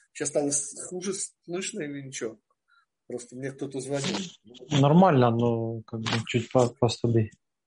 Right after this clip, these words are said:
Speaker 1: Так вот, господа, мы говорим с вами о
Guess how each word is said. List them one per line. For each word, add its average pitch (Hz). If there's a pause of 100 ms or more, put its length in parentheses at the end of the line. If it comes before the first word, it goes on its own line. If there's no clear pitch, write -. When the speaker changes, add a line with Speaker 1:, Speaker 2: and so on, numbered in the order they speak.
(1000)
Speaker 1:
Так -
вот, 123
господа, -
мы 160
говорим 143
с 139
вами 120 (1600)
о 135